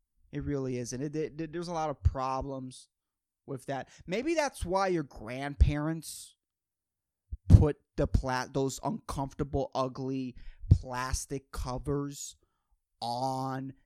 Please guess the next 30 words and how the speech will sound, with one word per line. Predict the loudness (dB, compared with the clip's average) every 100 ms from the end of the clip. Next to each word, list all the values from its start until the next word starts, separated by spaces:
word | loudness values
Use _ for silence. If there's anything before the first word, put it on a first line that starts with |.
| _
their | -8 -8
furniture. | -8 -10 -8 -6 -6 -6 -4 -4
Maybe | -4 -6 -6
that's | -4 -4 -4
why. | -2 0 -2
Maybe | -4 -6 -6 -6
your | -6 -8
grandmother | -8 -10 -6 -6 -6 -6 -6 -6 -10 -14 _ _ -16 -14
has | -10
a |
wap. | -10 -8 -10 -10 0 2 2 -4 -20 _ _ _ _ -2
A | -2
whopping, | -2 -6 -6 -2 0 6 8 6 2 -10 -14 _ _ _ _ _
healthy | -4 0 0 -2 -4 -4 -4 -8 -12 _ _ _ _ -18
wap, | -4 -2 0 0 -2 -4
dude. | -4 -4 -4
She | -4
has, | -4 -4
like, | -6
a |
nice | -6 -6 -6 -6 -6
libido | -8 -6 -6 -4 -4
and | -4
she's | -8 -8 -6
always | -4 -4 -6
leaking, | -6 -6 -8 -8 -8 -6
dude. | -6 -6
Maybe | -4 -4 -4 2
<laughs> | 0 0
that's, | -8 -8 -10